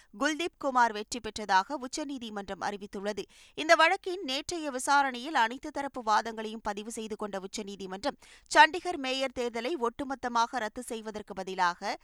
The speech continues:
செல்லாது என அறிவிக்கப்பட்ட எட்டு வாக்குகளும் மனுதாரருக்கு ஆதரவாக செலுத்தப்பட்டுள்ளதாக தெரிவித்துள்ளது. ஆம் ஆத்மி கட்சியின் மேயர் வேட்பாளர் வெற்றி பெற்றவராக அறிவிக்கப்படுகிறார் என்றும், பாஜக வேட்பாளர் வெற்றி பெற்றதாக அறிவிக்கப்பட்டதை ரத்து செய்யப்படுகிறது என்றும் அறிவித்துள்ளது.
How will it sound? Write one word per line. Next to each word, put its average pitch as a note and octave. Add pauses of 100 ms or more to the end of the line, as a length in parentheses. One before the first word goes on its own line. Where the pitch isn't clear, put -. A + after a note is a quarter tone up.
செல்லாது D#4
என A#3+
அறிவிக்கப்பட்ட B3
எட்டு G#3+
வாக்குகளும் A3+
மனுதாரருக்கு C#4+
ஆதரவாக A#3
செலுத்தப்பட்டுள்ளதாக G#3 (120)
தெரிவித்துள்ளது. G3 (340)
ஆம் D4+
ஆத்மி C#4
கட்சியின் A#3+
மேயர் A#3
வேட்பாளர் G#3
வெற்றி G#3
பெற்றவராக G3+
அறிவிக்கப்படுகிறார் G3+
என்றும், F#3+ (320)
பாஜக C#4+
வேட்பாளர் B3
வெற்றி A3+ (160)
பெற்றதாக A3+
அறிவிக்கப்பட்டதை A3
ரத்து G#3+
செய்யப்படுகிறது G#3+
என்றும் G#3
அறிவித்துள்ளது. G3